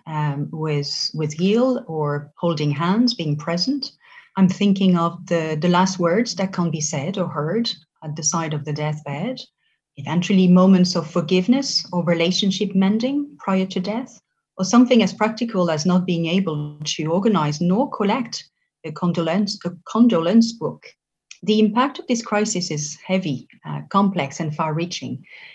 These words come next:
I'd say it's still unfolding. And in relation to bereavement,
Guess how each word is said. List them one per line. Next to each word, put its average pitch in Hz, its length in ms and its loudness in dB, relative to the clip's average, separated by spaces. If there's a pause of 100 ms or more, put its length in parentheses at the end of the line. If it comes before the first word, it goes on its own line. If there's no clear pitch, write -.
(600)
I'd 151 140 -6
say 180 160 2
it's 151 100 -2
still 175 200 -2
unfolding. 147 760 -2
And 151 240 0
in 165 140 2
relation 196 640 4
to 170 340 -2
bereavement, 196 580 -2